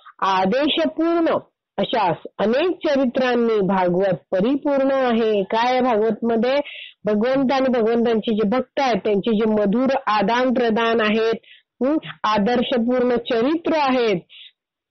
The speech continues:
ज्यामधून आपण ज्ञान घेऊ शकतो, मार्गदर्शन घेऊ शकतो, अशा सगळ्या चरित्रांनी भागवत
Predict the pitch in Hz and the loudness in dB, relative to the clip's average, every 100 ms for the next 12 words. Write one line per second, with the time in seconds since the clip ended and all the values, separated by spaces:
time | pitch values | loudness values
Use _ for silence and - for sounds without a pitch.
0 | _ _ _ _ - 175 214 214 208 226 | _ _ _ _ -8 -2 0 2 2 2
1 | 226 214 233 262 311 - - - - 165 | 0 0 0 0 -2 -6 -18 -20 -8 -4
2 | 214 226 262 320 311 294 277 294 - 269 | 0 0 0 0 0 0 0 -2 -4 -2
3 | 247 220 185 208 254 262 254 277 254 240 | 0 0 2 0 0 0 0 0 0 0
4 | 226 220 254 - 240 285 - 190 202 240 | 0 0 -2 -2 -2 -2 -2 -4 -2 0
5 | 247 262 208 202 226 233 196 196 196 208 | 0 -2 -2 0 -2 -2 -2 0 0 0
6 | 208 220 220 180 180 185 | 0 0 2 2 2 0